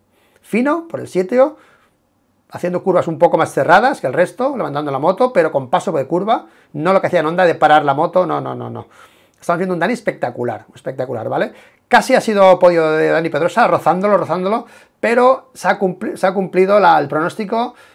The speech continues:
Mira, se ha cumplido el pronóstico exactamente, la porra que hemos hecho aquí en el previo de esta, de esta mañana. Esta mañana hemos dicho que ganaba Martín, Bezzecchi, Bagnaia y que Pedrosa, eh, para poder pasarles a ellos,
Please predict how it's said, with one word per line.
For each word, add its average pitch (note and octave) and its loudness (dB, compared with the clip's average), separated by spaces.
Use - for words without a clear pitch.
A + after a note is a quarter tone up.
Mira, G3+ 2
se - -4
ha G3+ -4
cumplido B3 0
el G#3+ -2
pronóstico G#3 -2
exactamente, G3+ -2
la F3 4
porra C4 4
que - -6
hemos E3+ -2
hecho F#3+ -4
aquí F#3+ -4
en F3 -6
el D3 -4
previo G#3+ 0
de G#3 2
esta, F#3+ 0
de F3+ -8
esta F3 -2
mañana. G3 -6
Esta F3 -2
mañana G#3+ -2
hemos A3 -2
dicho A3 -4
que F#3+ -10
ganaba E3+ 2
Martín, D#3+ 0
Bezzecchi, F#3+ -4
Bagnaia F#3+ -4
y A3+ -4
que G3+ -2
Pedrosa, G3 2
eh, C#3 -10
para D3+ 2
poder F3 2
pasarles F#3 2
a C#3+ 2
ellos, F#3 -6